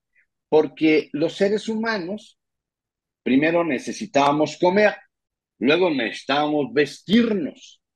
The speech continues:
¿me explico? Y luego andábamos a caballo,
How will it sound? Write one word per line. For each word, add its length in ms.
¿me 80
explico? 580
Y 120
luego 580
andábamos 480
a 100
caballo, 580